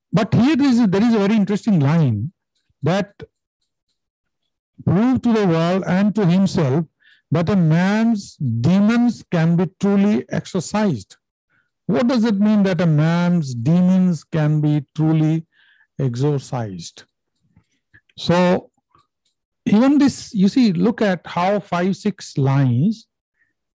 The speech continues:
uh, if I want to internalize this passage for my memory,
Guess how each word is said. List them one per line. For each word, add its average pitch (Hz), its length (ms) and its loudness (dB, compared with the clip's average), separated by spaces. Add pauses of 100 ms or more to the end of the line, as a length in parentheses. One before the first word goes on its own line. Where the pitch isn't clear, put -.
(160)
uh, 127 460 -4 (840)
if - 300 -6
I 165 180 -4
want 190 360 -2
to 254 60 -6
internalize 180 920 0
this 165 300 -6 (320)
passage 131 640 -6 (800)
for 160 220 -2
my 151 160 2
memory, 147 680 2